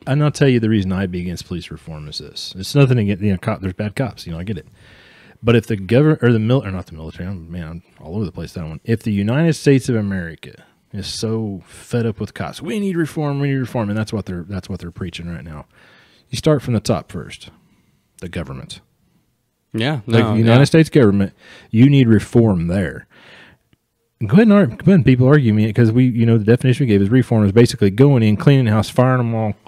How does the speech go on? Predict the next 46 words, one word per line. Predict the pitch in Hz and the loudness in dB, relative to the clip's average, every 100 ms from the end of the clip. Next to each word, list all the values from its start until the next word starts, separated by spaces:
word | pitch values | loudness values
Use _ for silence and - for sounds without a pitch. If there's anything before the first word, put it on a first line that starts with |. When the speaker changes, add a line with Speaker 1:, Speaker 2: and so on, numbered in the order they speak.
| 143 | 0
Speaker 1:
get | 127 | 4
'em | 120 | 6
out. | 107 85 - _ _ _ _ _ _ _ | 4 0 -12 _ _ _ _ _ _ _
Well, | 98 117 135 _ _ _ _ _ _ _ - | -2 0 -2 _ _ _ _ _ _ _ 0
you | 110 | 6
do | 139 | 8
it | 143 | 6
from | - 117 | 4 2
this, | 101 90 - 120 | 2 0 -6 0
you | 113 | 4
do | 131 | 6
it | 127 | 6
from | - 110 | 2 0
the | 92 | 0
top. | - 87 - - _ _ _ _ _ _ _ _ _ | -2 -4 -8 -20 _ _ _ _ _ _ _ _ _
That's, | 98 107 - - | -4 -4 -6 -2
you | 113 | 0
know, | 104 101 | 2 0
stupid, | 95 - 113 107 90 92 | 0 2 2 2 -4 -6
probably | - 113 101 | 0 2 2
child | - 127 147 95 | 2 2 4 2
saying, | 98 90 | 0 -2
"How | 98 | 0
do | 104 | 0
you | |
slay | 95 113 101 | 0 0 2
a | |
dragon? | 104 139 90 73 _ | 2 2 0 -6 _
Cut | - | -8
off | 120 | -6
its | 104 117 | -2 0
head." | 98 78 _ _ _ _ _ _ _ _ _ _ | 0 -2 _ _ _ _ _ _ _ _ _ _
You | 101 | -4
know, | 101 | -2
and | 104 | 2
that's | 123 135 | 0 2
where | 107 | 2
this | - | 2
is | 101 | 0
at. | 135 80 | 0 -2
That's | 85 - | -6 -4
the | 95 | 2
head | 123 101 | 4 4
of | 80 | 0
it. | - _ _ _ _ _ | -8 _ _ _ _ _
Um, | 110 107 98 95 | 0 2 2 -2